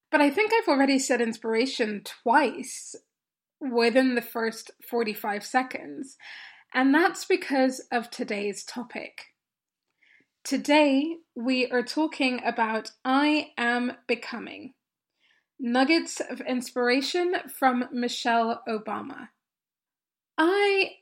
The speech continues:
am so blessed. And I know this. This isn't news. And actually, if you listen to the podcast, you know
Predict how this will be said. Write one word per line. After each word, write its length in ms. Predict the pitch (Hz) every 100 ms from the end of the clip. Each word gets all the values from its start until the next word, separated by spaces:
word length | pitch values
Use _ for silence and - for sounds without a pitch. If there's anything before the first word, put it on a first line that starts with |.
| _ -
am 260 | 262 262
so 540 | - - - - 233 220
blessed. 680 | - - - - - - - _ _ _ _ _ _ _ _ _ _ _ -
And 140 | 494 508
I 180 | 494 466
know 140 | 233 202
this. 560 | - 285 - - - _ -
This 220 | 320 381 359
isn't 300 | 330 330 247
news. 520 | 214 214 240 285 - - - - - -
And 160 | 339
actually, 600 | 381 339 339 359 349 349 -
if 220 | 320 285
you 640 | 302 285 330 339 339 339 339 -
listen 340 | 277 285 320 285
to 100 | 277
the 100 | 277
podcast, 880 | 277 269 254 277 302 339 - - - _ _ _ _ 294
you 340 | 277 392 403
know 640 | 427 480 494 269 - -